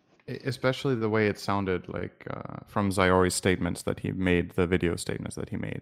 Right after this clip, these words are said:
like, it's, it's a very big word to get, uh, to get called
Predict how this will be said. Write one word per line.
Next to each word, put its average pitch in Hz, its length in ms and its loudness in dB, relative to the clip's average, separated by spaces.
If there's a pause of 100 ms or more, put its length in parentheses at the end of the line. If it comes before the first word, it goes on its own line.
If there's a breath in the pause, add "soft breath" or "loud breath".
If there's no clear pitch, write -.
like, - 340 -10 (1400)
it's, 127 300 0
it's 131 240 0
a 135 40 6
very 135 280 8
big 131 320 6
word 117 260 8
to 123 140 0
get, 98 180 6 (340)
uh, 110 300 -4
to - 140 -2
get 95 320 4
called 101 420 4